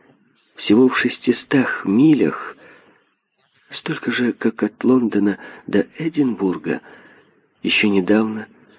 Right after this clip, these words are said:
умирали тысячами мужчины, женщины, дети. Скоро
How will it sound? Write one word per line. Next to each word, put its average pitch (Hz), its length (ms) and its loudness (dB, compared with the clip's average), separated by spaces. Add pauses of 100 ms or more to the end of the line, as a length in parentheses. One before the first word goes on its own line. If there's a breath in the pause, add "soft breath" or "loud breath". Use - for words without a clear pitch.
(220 soft breath)
умирали 104 500 4
тысячами 107 1080 -2 (260)
мужчины, 101 640 -6 (480)
женщины, - 680 -6 (840)
дети. - 520 -6 (2250)
Скоро 117 540 2